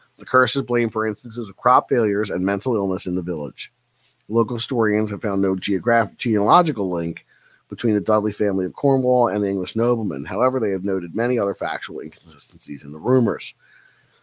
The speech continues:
The village's decline has instead been attributed to its distance from clean drinking water and soils not well suited for cultivation.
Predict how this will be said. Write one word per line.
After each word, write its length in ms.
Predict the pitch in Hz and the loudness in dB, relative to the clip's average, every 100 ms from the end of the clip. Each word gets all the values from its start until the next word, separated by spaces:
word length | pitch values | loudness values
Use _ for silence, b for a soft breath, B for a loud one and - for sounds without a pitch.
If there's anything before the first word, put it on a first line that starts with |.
| b - | b 4
The 60 | |
village's 320 | 151 214 190 | 10 10 10
decline 400 | 165 - 160 147 | 2 2 4 4
has 140 | 143 135 | 4 0
instead 340 | 135 156 139 | 0 4 4
been 100 | 127 | 4
attributed 400 | 120 123 101 98 | 0 0 0 0
to 100 | - | -2
its 100 | 98 | -6
distance 380 | - 113 - 110 | -2 -2 -2 -6
from 100 | - | -8
clean 260 | - 127 113 | -4 -2 0
drinking 360 | 120 147 147 | -2 -2 -2
water 280 | 135 139 131 | 0 0 0
and 140 | 110 101 | 0 0
soils 440 | - 156 151 135 | 0 2 2 0
not 200 | 131 123 | 0 2
well 160 | 104 98 | 0 0
suited 320 | - 87 82 | 0 -2 -6
for 80 | - | -10
cultivation. 840 | - 82 78 80 82 - 67 | -8 -8 -8 -6 -4 -6 -8